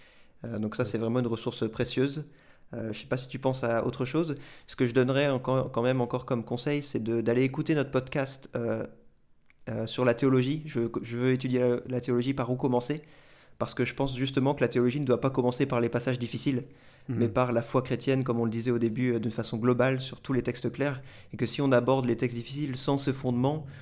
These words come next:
Speaker 1: on, on va, ouais, on court, euh, à l'incompréhension en fait.
Speaker 2: Ouais. Ouais, exactement. Euh, super, merci Maxime. Je pense qu'on a fait le tour. Je sais pas si t'avais d'autres choses à, à rajouter.
Speaker 1: Non, je vois pas d'autres points.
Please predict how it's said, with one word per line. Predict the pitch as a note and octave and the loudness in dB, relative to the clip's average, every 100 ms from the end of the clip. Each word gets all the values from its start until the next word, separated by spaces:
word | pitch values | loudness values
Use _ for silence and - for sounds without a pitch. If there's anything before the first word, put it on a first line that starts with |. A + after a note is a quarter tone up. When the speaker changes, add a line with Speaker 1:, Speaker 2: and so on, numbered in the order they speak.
| - - - - - - - | -18 -18 -16 -18 -18 -16 -6
Speaker 1:
on, | A#2+ A#2 A#2 A2+ A2+ | 0 2 4 4 2
on | A#2 | 4
va, | A#2+ A#2 A2+ A2 | 6 6 4 2
ouais, | A#2 B2 | 4 4
on | A#2 | 4
court, | A2+ C3+ B2 | 2 4 6
euh, | A2+ A2+ G#2+ | 6 6 4
à | A2+ | 2
l'incompréhension | A#2+ B2 B2 B2 A2+ C#3 | 4 4 6 4 6 2
en | A2+ | 2
fait. | G#2+ - - - - | -2 -6 -12 -14 -12
Speaker 2:
Ouais. | A#2 G2+ - - - - - - | -12 -12 -16 -20 -20 -20 -20 -8
Ouais, | B2+ A#2 B2+ B2+ | -6 -6 -6 -6
exactement. | A2+ A#2 A#2 A2+ G2 - - - - - | -2 -2 0 -2 -4 -10 -14 -16 -10 -2
Euh, | B2 | 0
super, | B2+ D3+ F3+ D3+ | 0 6 10 10
merci | D3 - | 8 6
Maxime. | F3 D3+ E3+ | 2 6 4
Je | C#3 | 6
pense | E3+ D3+ | 2 2
qu'on | D#3 C#3+ | 2 4
a | C3+ C3 C3 | 6 6 4
fait | B2+ | 4
le | D#3 | 2
tour. | F3+ G3+ | 2 2
Je | |
sais | D3 | 2
pas | D3 | 0
si | - | 2
t'avais | C#3+ C3+ | 2 2
d'autres | D3+ | 2
choses | - D#3 C#3 | 0 0 4
à, | C3 B2+ C3 | 4 4 2
à | |
rajouter. | B2 B2+ C3 D#3+ E3 - - - - | 0 0 -2 -4 -4 -14 -20 -20 -10
Speaker 1:
Non, | - C#3+ - | -2 -2 -2
je | - | -4
vois | A#2+ | -6
pas | A#2 A2+ | -4 -8
d'autres | - | -8
points. | - - | -8 -8